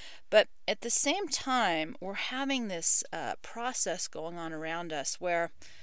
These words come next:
uh, I'm really starting to question what respect means to all of us. And so, uh, I can only give you my thoughts on it, and so I want you to have the opportunity,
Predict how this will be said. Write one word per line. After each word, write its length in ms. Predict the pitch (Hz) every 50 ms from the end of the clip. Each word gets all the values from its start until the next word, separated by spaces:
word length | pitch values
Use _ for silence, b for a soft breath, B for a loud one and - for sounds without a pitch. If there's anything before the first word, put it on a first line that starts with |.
| B B B B B B B B B B B
uh, 320 | - 180 175 160 - 92 - - - - - - - - -
I'm 200 | 196 208 220 226
really 220 | 269 403 453 453
starting 380 | 330 - - 269 262 262 247 220
to 160 | 196 170 - - - - - -
question 920 | - - - - - 214 220 233 - - - - - 220 214 214 214 - - - - -
what 320 | 180 175 190 180 - - -
respect 760 | 175 180 180 - - - - - 160 156 151 - - - - -
means 540 | - 175 170 175 175 170 165 160 156 - -
to 300 | - - 170 151 - - -
all 280 | - 165 175 185 202 196
of 140 | 165 147 147
us. 340 | - - - - - -
And 180 | - - 190 190
so, 280 | - - 214 202 196 190 B B B B B B B B
uh, 100 | B 185 -
I 140 | - 202 254
can 120 | - 294
only 200 | 269 269 262 254
give 240 | 233 202 214 220 214
you 340 | 214 220 220 220 220 220 202
my 300 | - - 190 185 180 196
thoughts 400 | 208 - - 233 233 247 - -
on 200 | - 240 240 240
it, 260 | 247 247 247 247 - -
and 220 | - 180 185 180 -
so 280 | - - 185 175 170
I 260 | - - - 190 202 214
want 340 | 214 220 208 202 - -
you 220 | - 180 180 185 190
to 380 | - - - 196 180 175 180
have 280 | 185 175 175 175 175 165
the 120 | 156 156 -
opportunity, 880 | - - - - - - 214 196 190 185 175 170 180 180 175 170 175